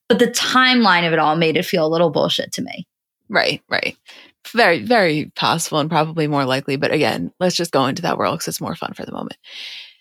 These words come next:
Speaker 2: So, sh-, again, she's still mic'd up. They're filming it from far away. He comes over to her, asks how she's doing. They're catching up for a second, and he says he's shaking.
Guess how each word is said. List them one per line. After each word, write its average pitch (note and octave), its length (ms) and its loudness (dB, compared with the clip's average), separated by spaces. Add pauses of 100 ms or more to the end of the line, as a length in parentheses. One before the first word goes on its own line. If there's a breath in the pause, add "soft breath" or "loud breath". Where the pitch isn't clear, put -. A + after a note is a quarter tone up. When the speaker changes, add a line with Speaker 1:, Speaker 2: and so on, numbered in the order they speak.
(140 loud breath)
Speaker 2:
So, F#3 540 2 (500)
sh-, - 240 -6
again, D#3+ 240 2
she's E3 180 -2
still A3+ 200 2
mic'd A3+ 240 0
up. E3+ 160 0
They're D3+ 100 2
filming F3+ 260 0
it F#3+ 80 -4
from F3 140 -6
far D#3 200 0
away. D3+ 420 0 (180)
He G3 100 0
comes A3 200 4
over F3+ 180 4
to E3+ 80 2
her, E3 160 2
asks D#3+ 300 0
how E3+ 80 2
she's E3 240 -2
doing. D3+ 240 0
They're D3 100 0
catching D#3 340 0
up C#3 120 -2
for D3+ 100 -2
a D#3 40 -2
second, C#3+ 280 -2
and D#3 100 -4
he E3+ 120 -2
says D#3+ 240 0
he's D3+ 180 -2
shaking. - 580 -2